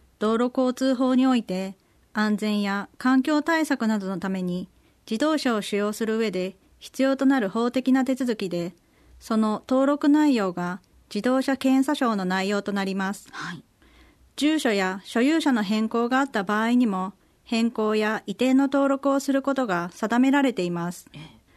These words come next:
Speaker 1: つまり、初めて自動車を購入した際の登録だけでなく、住所や所有者が変わった場合にも、自動車検査証、いわゆる車検証の変更の手続きが必要です。
Speaker 2: うん。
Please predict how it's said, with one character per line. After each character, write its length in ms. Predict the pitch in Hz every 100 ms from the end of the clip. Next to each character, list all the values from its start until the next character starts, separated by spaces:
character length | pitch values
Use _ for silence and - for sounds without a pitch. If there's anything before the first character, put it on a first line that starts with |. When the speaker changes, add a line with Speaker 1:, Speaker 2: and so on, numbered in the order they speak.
| _ _ -
Speaker 1:
つ 100 | 285
ま 160 | 269
り、 260 | 196 196 220 _ _ _
初 260 | 226 240
め 140 | 381 370
て 80 | 262
自 160 | 233
動 160 | 247 247
車 160 | 233
を 40 | 202
購 300 | - 240 247
入 240 | 247 262
し 100 | 262
た 140 | 269 254
際 220 | 285 262
の 100 | 208
登 260 | 185 214 226
録 200 | 233 240
だ 120 | 233
け 100 | 247
で 100 | 214
な 140 | 202
く、 320 | 196 175 175 - _ _ _ _
住 200 | 220 285
所 140 | 262 202
や 300 | 185 180 - _
所 160 | - 240
有 180 | 320
者 100 | 330
が 140 | 269 220
変 80 | 214
わ 120 | 208
っ 40 | 214
た 140 | 226
場 180 | 240 247
合 100 | 254
に 120 | 220
も、 240 | 185 180 202 _ _ _ -
自 80 | 202
動 200 | 202 247
車 120 | 269
検 260 | 247 247 247
査 120 | 247
証、 320 | - 175 160 _ _
い 80 | 220
わ 120 | 233
ゆ 120 | 240
る 200 | 196 196 208
車 200 | - 233
検 260 | 330 349
証 180 | 320 262
の 100 | 214
変 240 | 190 226
更 220 | 240 254 254
の 140 | 262
手 100 | 262
続 220 | 262 269
き 100 | 254
が 100 | 180
必 200 | 180 -
要 160 | 196 185
で 180 | 190 196
す。 180 | -
Speaker 2:
う 40 | 165
ん。 400 | 208 226 220